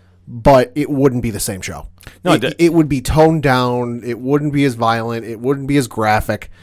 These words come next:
Speaker 1: The monsters might not play as big a role as they do in the first season, which is a detriment to the show. But that, that's the issue you run into when you run on, on regular television.
Speaker 2: No, absolutely. And I think that to see where Amazon is just taking advantage of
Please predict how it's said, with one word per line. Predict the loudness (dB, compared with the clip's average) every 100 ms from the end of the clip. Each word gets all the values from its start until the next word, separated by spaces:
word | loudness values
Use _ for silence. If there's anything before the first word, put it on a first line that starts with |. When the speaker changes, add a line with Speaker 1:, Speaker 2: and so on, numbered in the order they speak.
| -20 _ -8
Speaker 1:
The | -2
monsters | 2 2 0 -6 -4
might | -4 -4
not | -6 -6
play | -4 -2
as | -2
big | -4 -2
a |
role | -2 0 -2
as | -2
they | -6
do | -4 -4 -4
in | -4
the |
first | -6 -4 -4
season, | -6 -6 -6
which | -6 -6
is | -8 -10 -12
a | -10
detriment | -6 -6 -6 -10 -12
to |
the | -12
show. | -2 2 2 0 -10 -20 _ _ -6
But | -4
that, | 0 -2 0
that's | -2 -2
the | -2
issue | 0 0
you | 0
run | 2 0
into | 0 0 -2
when | -2
you | -2
run | -2 -2
on, | -4 -6
on | -6 -6 -6 -10 _ -20 _
regular | -4 -2 -2 0
television. | 2 2 2 -4 -14 -20 _ _
Speaker 2:
No, | -2
absolutely. | 0 -2 -4 -4 -2 -4
And | -4
I | -6
think | -8 -8 -4
that | -2 -4 -8 -12
to | -10
see | -10 -12 -10 -10 -8
where | -6 -4 -6
Amazon | -8 -8 -8 -8
is | -8 -10
just | -10 -10
taking | -10 -10
advantage | -12 -10 -10 -8 -10 -10
of | -6